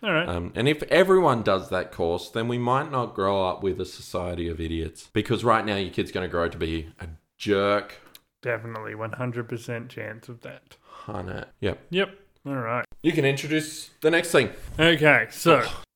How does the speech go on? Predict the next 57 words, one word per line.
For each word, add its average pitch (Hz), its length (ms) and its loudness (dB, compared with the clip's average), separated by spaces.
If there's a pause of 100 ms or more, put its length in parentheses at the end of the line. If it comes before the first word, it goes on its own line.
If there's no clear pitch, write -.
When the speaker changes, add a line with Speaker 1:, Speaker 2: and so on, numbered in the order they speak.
Speaker 1:
as 170 360 4
you 185 100 0
can 190 220 -2
see, 127 420 4 (100)
Kevin 156 240 6
here, 139 260 4 (160)
dad 127 260 6
of 131 80 -2
the 143 100 6
week. 123 300 2
That's 123 160 4
why 131 80 6
he's 131 100 4
got 139 140 0
the 151 60 -2
number 151 240 4
one 156 180 4
there. 131 260 4 (120)
He 131 100 -2
didn't 131 240 2
address 123 340 4
it. 107 180 -8 (200)
Speaker 2:
I 156 80 4
didn't, 160 340 -6
didn't 208 200 4
I? 226 220 6 (100)
Speaker 1:
No. 160 380 8
<laughs> - 40 -2 (540)
Okay, 131 100 10
Speaker 2:
I - 20 8
got 135 140 8
Speaker 1:
so 131 40 6
Speaker 2:
a 131 60 4
number 131 240 8
one. 160 480 6 (180)
Speaker 1:
Kevin's 165 320 4
number 165 260 4
one 139 200 6
dad. 117 480 6
He's 123 240 -4
the 127 80 -4
dad 143 260 8
of 165 140 2
the 170 80 4
week 139 340 6
'cause 123 140 -6
he 127 80 -2
won 123 340 4
the 120 320 2 (160)
sandal 113 500 2
versus 107 460 -2
shoe 110 320 -2
rig 107 320 -4
debate. 104 320 0 (500)
Anyway, 160 340 10
Speaker 2:
<laughs> 220 280 10
Speaker 1:
um, 180 260 12